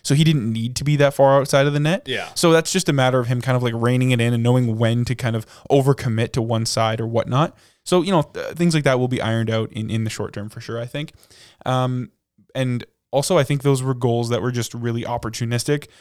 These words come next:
Speaker 1: They were things that, you know, maybe, you know, he would have had a s-, if he was a fraction of a second slower getting across, Boeser would have one-timed it anyway. I just think that those goals that went in, they were just kind of like, whatever. You know, they ended up winning the game anyway, so I'm not really overly concerned about it.
Speaker 2: But you,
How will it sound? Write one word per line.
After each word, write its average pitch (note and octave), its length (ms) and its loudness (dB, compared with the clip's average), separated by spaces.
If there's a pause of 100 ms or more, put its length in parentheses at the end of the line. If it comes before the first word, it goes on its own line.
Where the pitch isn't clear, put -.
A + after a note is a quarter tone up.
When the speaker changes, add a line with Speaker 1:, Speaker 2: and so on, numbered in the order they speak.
(220)
Speaker 1:
They C3 100 2
were B2+ 100 4
things B2 280 0
that, B2 120 0
you B2 80 -2
know, G#2+ 160 -4 (200)
maybe, C#3+ 480 2 (140)
you A#2+ 300 -6
know, A2+ 120 2
he A#2+ 120 -4
would A#2+ 140 -2
have A#2 80 -6
had A#2 140 0
a A#2+ 40 -2
s-, A2+ 120 -6 (100)
if B2 120 -2
he D3 60 2
was C3 100 0
a B2+ 40 -6
fraction A#2+ 380 -4
of B2 60 -2
a A#2 40 -2
second B2 280 -2
slower A#2+ 240 0
getting A#2 220 0
across, A2+ 320 -2 (260)
Boeser A2+ 220 0
would A#2 80 0
have A2 80 -4
one-timed A2 360 -4
it A2 80 -4
anyway. A2+ 420 -4 (440)
I D#3 80 2
just D#3 140 -2
think D#3 140 0
that C3 100 -16
those C3+ 220 2
goals B2 240 0
that - 80 -8
went A2 200 -2
in, A2 140 -4
they A2 80 -6
were A2 140 -8
just A2 180 -10
kind A2 160 -4
of A2 80 -8
like, A2 180 -4
whatever. G#2+ 420 -6 (540)
You - 100 -14
know, - 100 -18 (100)
they C3+ 120 0
ended D#3+ 120 4
up E3 60 4
winning D#3 180 4
the C#3+ 60 0
game C3+ 160 2
anyway, A#2 240 0
so - 80 -6
I'm A#2 80 -4
not A#2 100 -6
really A2+ 180 -6
overly A2+ 240 -8
concerned A2+ 360 -8
about A#2 160 -8
it. A#2 120 -14 (540)
Speaker 2:
But C#4+ 160 -6
you, F#4+ 180 -4